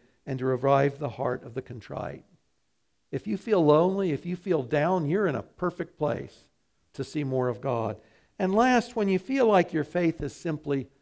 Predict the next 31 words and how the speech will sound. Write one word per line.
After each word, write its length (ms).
failed, 400
and 120
guys, 300
almost 400
everyone, 720
almost 240
every 160
one 160
of 80
us 160
will 80
come 180
to 60
some 260
point 220
in 40
our 120
life 260
in 120
which 200
we're 120
asking, 580
"Is 220
it 80
really 280
true? 560
Does 160
this 120
stuff 240
really 200
work? 480